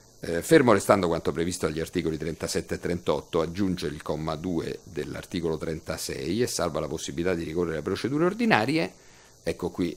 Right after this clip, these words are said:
l'eccezione. Le procedure ordinarie, e cioè bandire una gara con procedura aperta o ristretta, diventa una possibilità,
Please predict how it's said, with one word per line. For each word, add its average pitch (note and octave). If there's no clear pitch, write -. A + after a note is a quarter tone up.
l'eccezione. D2+
Le -
procedure F#2
ordinarie, F2+
e E2
cioè F#2
bandire F2+
una F2
gara D#2+
con E2+
procedura E2
aperta F2
o D#2
ristretta, E2
diventa F#2+
una F2
possibilità, E2